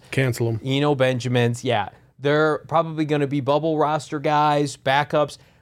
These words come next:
Speaker 2: The guys I named will go into next year as prominent roles, starters, that kind of thing. Nobody in that list, I would say, outside of Jalen Thompson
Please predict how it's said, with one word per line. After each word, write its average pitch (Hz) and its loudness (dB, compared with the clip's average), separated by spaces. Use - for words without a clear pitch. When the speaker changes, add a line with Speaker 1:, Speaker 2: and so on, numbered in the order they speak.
Speaker 2:
The 143 -10
guys 196 2
I 190 2
named 175 0
will 135 -6
go 143 2
into 156 0
next 143 -6
year 131 -2
as 110 -4
prominent 160 -2
roles, 151 2
starters, 143 0
that 123 -2
kind 120 -4
of 107 -8
thing. 73 -14
Nobody 170 0
in 190 0
that 185 2
list, 123 0
I 131 2
would 143 2
say, 120 -2
outside 131 0
of 110 -6
Jalen 135 -2
Thompson 123 -2